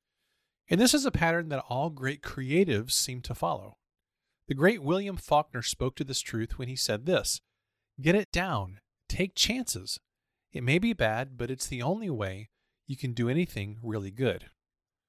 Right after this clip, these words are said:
And honestly, we'd be hard-pressed to say that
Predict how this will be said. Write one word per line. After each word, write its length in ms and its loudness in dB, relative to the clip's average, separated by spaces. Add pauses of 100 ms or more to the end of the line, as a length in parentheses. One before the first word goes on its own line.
(480)
And 100 2
honestly, 440 4
we'd 180 -4
be 100 -2
hard-pressed 520 -2
to 100 -2
say 240 2
that 220 -4